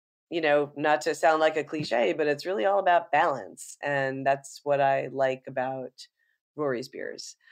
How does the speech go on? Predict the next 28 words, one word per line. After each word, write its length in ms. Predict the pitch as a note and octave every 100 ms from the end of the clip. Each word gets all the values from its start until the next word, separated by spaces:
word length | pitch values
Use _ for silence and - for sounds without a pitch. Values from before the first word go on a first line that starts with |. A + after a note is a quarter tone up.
| - _
and 420 | D3 D3 C#3+ C#3+
beers 320 | C#3+ D#3 D3 D3
that 120 | D#3
I 80 | D#3
appreciate. 600 | D#3 A2+ - D3 - - -
I 80 | C#3
like 320 | D3 C#3+ C#3+
that 260 | D3 C#3 C3+
if 140 | C#3
there's 180 | - D3+
a 40 | C#3+
bitterness, 680 | C#3+ D#3 D#3 D3 C#3+ - - - - _
it's 160 | D3 -
purposeful 840 | - D3 D3+ - C#3 C3+ C3 C3+ C#3+
and 360 | C#3+ C#3 C3+ -
it's 340 | C3+ - -
melding 440 | C#3 C#3+ C#3 C#3+ C3+
with 140 | C3
something 380 | - C3 B2+ B2+
else. 400 | A#2 A#2 - - _ -
And 500 | B2+ A#2+ A#2+ A#2 A2 -
there's, 420 | A#2 B2 C3+ - - - _ _
there's 380 | C#3+ C3+ B2+ - -
thought 300 | D3+ B2 - - _ _ _ _
and 340 | C#3 C3+ C3 C3
thoughtfulness 760 | C3 B2+ C3 B2+ A#2+ - - _
behind 360 | B2 B2 A#2+ A#2
it 160 | G#2+